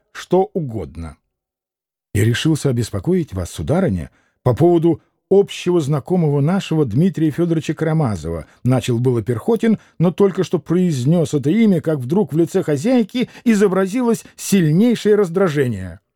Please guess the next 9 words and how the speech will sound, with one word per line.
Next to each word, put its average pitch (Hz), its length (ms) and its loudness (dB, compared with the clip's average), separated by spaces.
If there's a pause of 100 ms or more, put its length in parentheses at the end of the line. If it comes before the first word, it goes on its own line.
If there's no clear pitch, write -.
(500)
Она 147 260 2
чуть - 300 -2 (140)
не 190 240 4
взвизгнула 160 1160 0 (220)
и 277 140 2
с - 140 -2
яростью 202 800 0
прервала 175 640 2
его. 135 380 0